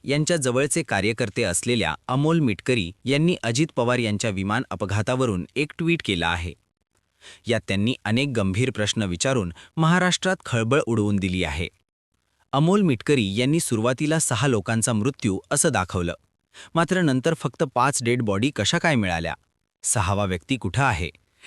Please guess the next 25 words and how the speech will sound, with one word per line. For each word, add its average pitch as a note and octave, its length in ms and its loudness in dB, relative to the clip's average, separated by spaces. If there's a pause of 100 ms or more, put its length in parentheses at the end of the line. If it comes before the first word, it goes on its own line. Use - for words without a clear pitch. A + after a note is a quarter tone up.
(200)
टेकऑफच्या F3+ 480 2
डिजिटल D3 380 0
नोंदणी A#2+ 440 4
वेळेच्या A#2 380 2
माहितीत G#2 440 -2
विसंगती B2 560 -2
कशी C#3 320 0
आहे, F2 280 -2 (260)
अशी D#3 220 0
शंका B2 380 0
उपस्थित G#2 460 -4
केली F2 280 -2
आहे. D#2+ 220 -4 (800)
त्यांनी F3 260 4
याबाबत D3+ 440 4
"आपण D3+ 240 2
दिल्लीला A#2+ 420 2
जाऊन A2+ 360 0 (240)
केंद्रीय E3 420 4
गृहमंत्री B2+ 720 2
आणि C3 180 2
पंतप्रधान C3+ 640 2
यांच्याकडे C3+ 480 2
देखील A#2+ 300 0
सखोल C#3 420 2